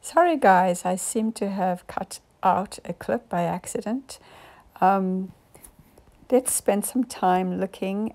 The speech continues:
at the, the claws and the pincers. Take your time. Let's pause the video over here and do the next few steps on your own.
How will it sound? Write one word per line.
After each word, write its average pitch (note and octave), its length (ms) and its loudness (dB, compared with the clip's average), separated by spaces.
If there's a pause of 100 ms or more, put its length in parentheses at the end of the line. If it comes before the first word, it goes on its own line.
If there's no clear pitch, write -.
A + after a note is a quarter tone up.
at - 640 -2
the, D#3+ 1000 -4 (600)
the E3+ 100 -8
claws G3 640 -2
and E3+ 160 -2
the F3 80 -10
pincers. - 920 -6
Take A#3+ 300 -4
your F4 80 -6
time. G3+ 600 -4 (500)
Let's A3+ 340 -2
pause A3 440 0
the - 100 -6
video F#3 420 -4
over F3+ 280 -6
here G#3 500 -4 (120)
and F#3 840 -8
do G#3+ 480 -4 (140)
the G3 800 -4 (260)
next - 720 -8
few - 180 -10
steps - 480 -6 (140)
on G3 100 -4
your F#3+ 280 -4
own. F#3 420 -4